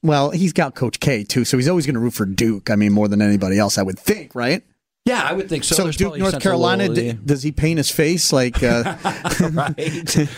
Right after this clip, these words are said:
Speaker 2: Half and half. That's a good question, actually. Yeah, but certainly he will always root for his conference in every game. And, you know, rightfully so. The more you can build your profile, the more bids you get, and perhaps that helps Notre Dame up the line. So, yeah, he's always been very loyal to the conference. I have a feeling, though,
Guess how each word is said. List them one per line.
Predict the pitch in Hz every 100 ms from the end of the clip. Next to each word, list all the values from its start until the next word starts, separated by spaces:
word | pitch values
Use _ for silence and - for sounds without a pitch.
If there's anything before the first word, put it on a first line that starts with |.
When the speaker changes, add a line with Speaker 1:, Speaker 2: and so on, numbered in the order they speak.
| 147 -
Speaker 2:
Half | 113 147 -
and | 127
half. | - - 160 135 160 - 156 - -
That's | 180
a | 156
good | - -
question, | - 175 - 113
actually. | 107 107 - 107
Yeah, | 113 147 127
but | 113
certainly | 120 185 151 139
he | 127
will | 120 117
always | 123 117 101
root | 113 107
for | -
his | 101 92
conference | - 95 92 90 87
in | 95
every | 92 92
game. | 98 110 127
And, | 143
you | - - - _ -
know, | 202
rightfully | 170 202 139
so. | - 226 165
The |
more | 127
you | 143 147
can | 117
build | 127 151
your | 120
profile, | 147 156 160 135 147
the |
more | 127 139
bids | 104 151 135
you | 101
get, | 131 160
and | 113
perhaps | 101 120 127
that | 127 117
helps | 123 -
Notre | 127 123
Dame | 113 120
up | 113 -
the |
line. | 98 110 98 90
So, | 82 98
yeah, | 92 95 87
he's | 92 117
always | 110 104
been | 101 95
very | 98 95
loyal | 92 101
to | 90
the | 80
conference. | - 92 87 85
I | 76
have | 220 214
a | 170
feeling, | - 143 113 110 104
though, | 104 98